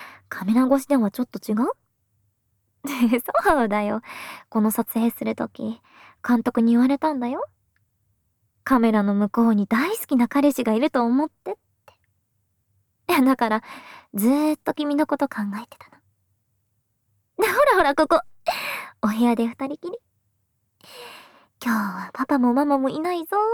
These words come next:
って宣言した時のお顔。すっごい評判いいんだよ。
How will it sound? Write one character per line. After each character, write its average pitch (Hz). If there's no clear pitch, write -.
っ -
て -
宣 262
言 294
し 269
た -
時 277
の 294
お 339
顔。 -
す -
っ -
ご 480
い 523
評 262
判 240
い -
い 269
ん 240
だ 214
よ。 262